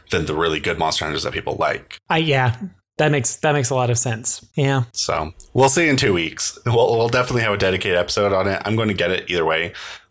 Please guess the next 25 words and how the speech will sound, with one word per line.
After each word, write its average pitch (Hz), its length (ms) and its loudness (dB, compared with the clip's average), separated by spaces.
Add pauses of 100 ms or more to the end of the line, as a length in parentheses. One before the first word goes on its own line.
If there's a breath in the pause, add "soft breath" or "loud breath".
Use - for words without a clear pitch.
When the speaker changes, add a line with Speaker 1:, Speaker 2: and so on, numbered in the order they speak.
Speaker 1:
but, 82 260 4
Speaker 2:
Mm-hmm. 127 340 -4
Speaker 1:
um, 78 400 -2 (440)
I 104 80 2
was 90 240 2 (100)
very 107 540 2
excited 92 420 2
when 85 380 0
we 90 100 -4
first 98 320 0
saw 113 200 2
it, - 140 -6
and - 140 -4 (100)
as 87 280 0
the 92 80 -2
year 87 120 2
went 82 140 0
on, 90 320 0 (560 loud breath)
I 78 240 -4
became - 260 -4
more 82 160 0
and 82 100 0
more 82 140 0
skeptical, 87 680 -4 (220)
and 78 420 -4